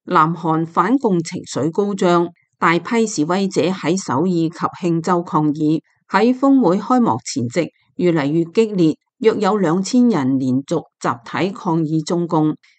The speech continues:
甚至仲有人高叫支持台灣嘅標語。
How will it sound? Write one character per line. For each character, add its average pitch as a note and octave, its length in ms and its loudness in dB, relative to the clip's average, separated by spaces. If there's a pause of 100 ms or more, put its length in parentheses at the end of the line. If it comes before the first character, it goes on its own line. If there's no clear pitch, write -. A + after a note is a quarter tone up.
甚 G3 160 -2
至 A3 200 0
仲 F3 280 0
有 F3 180 0
人 F#3 180 0 (100)
高 G3 220 -2
叫 F3 280 2
支 A#3+ 200 -2
持 - 240 -6
台 - 180 -14 (100)
灣 F3+ 240 2
嘅 F3+ 200 -2
標 G#3+ 260 -2
語。 D3+ 240 2